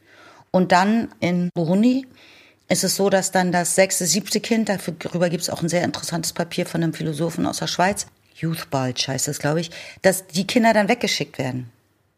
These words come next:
Das werden dann Straßenkinder, die müssen dann wandern gehen, ins Exil gehen, auf die Flucht gehen, weil sie einfach hier zu Hause zu viel sind, weil sie nicht mehr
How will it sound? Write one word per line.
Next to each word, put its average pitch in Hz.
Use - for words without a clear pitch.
Das -
werden 202
dann 196
Straßenkinder, 175
die 160
müssen 175
dann 170
wandern 185
gehen, 147
ins 156
Exil 190
gehen, 156
auf -
die 180
Flucht -
gehen, 139
weil 175
sie 175
einfach 185
hier 208
zu 196
Hause 196
zu -
viel 240
sind, 151
weil 165
sie 175
nicht 185
mehr 196